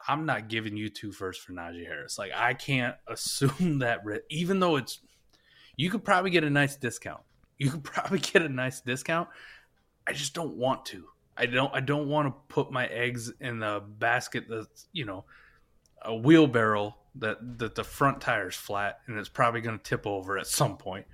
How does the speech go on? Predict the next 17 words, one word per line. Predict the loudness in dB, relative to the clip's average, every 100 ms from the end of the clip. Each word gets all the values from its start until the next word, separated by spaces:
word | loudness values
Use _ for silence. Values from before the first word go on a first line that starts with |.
| -20 -20 -20 -20 -4
But | 2
if | 4 6
I |
hold | 6 6 6
it | 4
real | 4 4
steady | 2 2 4 4 2
and | -2
pray | -2 2
real | 2 2 0
hard, | 2 4 4
I | 2
can | -4 -8
keep | -6 -6
it | -4
straight. | -4 0 0 -2
But | -8